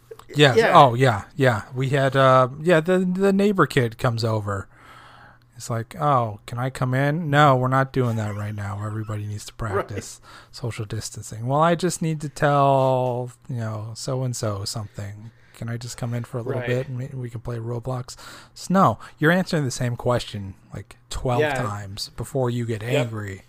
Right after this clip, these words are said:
Speaker 1: And then everybody starts yelling. It's like, and his mom's a nurse, and somebody at her hospital tested positive. And before that, he was saying, "Oh, yeah, my dad has it.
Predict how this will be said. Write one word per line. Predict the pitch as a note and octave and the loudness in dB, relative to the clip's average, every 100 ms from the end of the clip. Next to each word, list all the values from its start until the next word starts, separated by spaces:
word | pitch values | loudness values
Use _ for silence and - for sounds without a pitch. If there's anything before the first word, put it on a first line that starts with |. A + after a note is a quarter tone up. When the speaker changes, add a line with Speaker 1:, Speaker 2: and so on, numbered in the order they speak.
| - - - - - | -20 -20 -20 -20 -8
Speaker 1:
And | A#2 | -4
then | A2+ G#2+ G#2+ B2 | -2 -4 -6 -4
everybody | C3 C#3+ D3+ C3+ | -2 2 2 0
starts | - C#3+ C3 - | -2 -2 -2 -2
yelling. | A2+ A2+ A2+ A2 A2 G#2+ - - - - - - - - - | -2 -2 -4 -6 -8 -10 -14 -20 -20 -20 -20 -20 -20 -20 -12
It's | B2+ | -4
like, | B2+ - - - | -4 -4 -14 -4
and | C#3+ C#3 | -2 0
his | C#3 D3 | 0 -2
mom's | C#3 B2 B2+ B2 A#2 | 0 4 6 4 2
a | A2+ | -6
nurse, | G#2+ A2 G2 - - | -6 -6 -6 -12 -12
and | D3 A#2 | -12 -6
somebody | B2+ A#2 A#2 A#2 A2+ A2 - | -6 -4 -4 -4 -6 -10 -10
at | A#2 A2 | -10 -8
her | - A#2 | -6 -6
hospital | B2+ A2 - - G#2+ G2 G2 - _ _ | -4 -4 -6 -8 -8 -8 -12 -18 _ _
tested | - A2 - G2+ | -8 -8 -8 -8
positive. | A#2 G#2+ G#2 G2+ G2+ G2+ - - | -6 -6 -10 -12 -12 -16 -16 -8
And | A#2+ A2+ | -6 -4
before | A#2+ - E3 D#3 | -8 0 2 4
that, | B2+ A2+ | 2 0
he | B2 | -4
was | A2+ | -2
saying, | B2 A#2+ B2+ | -2 -2 -2
"Oh, | B2+ | 0
yeah, | B2 A#2+ A2+ | 2 0 -2
my | A2 | -6
dad | A2 A2+ A2+ A2+ | -8 -4 -4 -4
has | A2 G2+ G2 | -8 -10 -12
it. | G2+ | -14